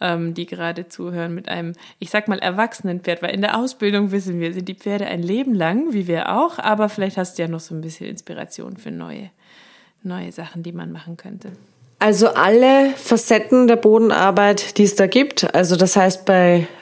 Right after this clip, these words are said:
Speaker 2: ähm, bei uns ist es ja so, dass ich in der Bodenarbeit in der Frontposition vor dem Pferd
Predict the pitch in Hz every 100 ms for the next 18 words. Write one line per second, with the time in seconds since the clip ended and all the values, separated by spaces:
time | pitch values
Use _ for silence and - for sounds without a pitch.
0 | - 170 170 160 156 151 147 143 - -
1 | - 160 214 285 285 254 247 247 226 214
2 | 220 220 - - - - 180 - 185 -
3 | 196 190 185 196 185 175 180 180 160 175
4 | 175 196 208 208 196 185 - 190 - -
5 | 202 196 190 180 - 190 180 180